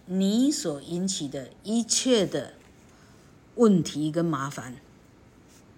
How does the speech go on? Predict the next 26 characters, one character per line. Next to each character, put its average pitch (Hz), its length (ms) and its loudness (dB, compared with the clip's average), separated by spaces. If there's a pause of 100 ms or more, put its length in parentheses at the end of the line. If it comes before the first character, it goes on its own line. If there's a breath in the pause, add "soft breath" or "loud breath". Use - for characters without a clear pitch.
(1080 loud breath)
Eight 214 540 2 (160)
landed 190 500 2
near 185 380 0
the 180 100 -2
city 185 400 0
of 165 180 -4
Troy, 185 600 -2 (160)
and 151 220 0
many 190 360 0
years 190 260 -2
later, 202 520 -2
this 165 340 -4
became 151 420 -4
the 151 120 -10
place 202 440 -4
of 175 220 -6
the 180 140 -2 (360 loud breath)
worst 220 600 4
war 160 680 2
that 143 180 -4
Greece 151 440 -2
had 143 140 -6 (200)
ever 156 240 -2
seen. 160 520 -2 (1800 loud breath)
结 147 160 -4
果 135 300 -6